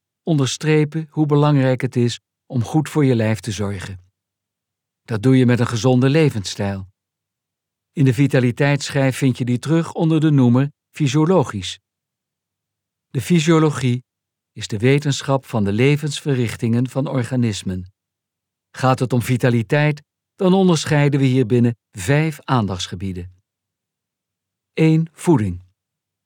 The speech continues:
Eet je om te vullen of om te voeden?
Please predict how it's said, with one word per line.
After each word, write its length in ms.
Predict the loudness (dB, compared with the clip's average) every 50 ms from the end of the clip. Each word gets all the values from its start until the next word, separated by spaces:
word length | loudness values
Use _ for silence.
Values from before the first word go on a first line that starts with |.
| _ _ _ _ _ _ _ _ _ _ _ _ _
Eet 300 | _ 2 2 2 2 0
je 200 | 0 0 0 0 -4 _ _ _
om 160 | -4 -4 -2
te 140 | -2 -6 -8
vullen 520 | -2 0 2 4 4 2 0 -2 -6 -10 _ _ _ _ _ _ _ _
of 200 | _ 0 2 4
om 140 | 2 2 2
te 140 | 0 -2
voeden? 560 | 0 0 0 0 2 0 -2 -2 -6 -12 _